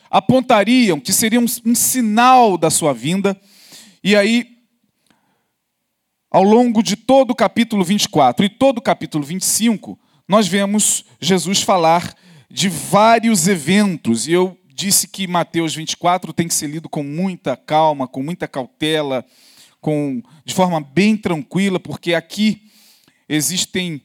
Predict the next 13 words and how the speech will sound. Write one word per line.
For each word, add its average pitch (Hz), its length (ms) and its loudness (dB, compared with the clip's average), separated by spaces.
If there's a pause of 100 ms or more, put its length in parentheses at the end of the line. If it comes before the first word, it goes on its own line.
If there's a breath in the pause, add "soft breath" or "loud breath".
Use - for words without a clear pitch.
(480 soft breath)
é, 147 220 -2
é, 143 320 -2 (500)
acontecimentos 196 1000 -2
que 196 320 -4
estariam 180 380 -2
muito 240 240 -4
próximos 214 880 0 (180)
daqueles 151 400 -4
dias, 190 600 -6 (460 soft breath)
como 208 220 2
acontecimentos 214 880 -2
que - 80 -8
estariam, 220 640 0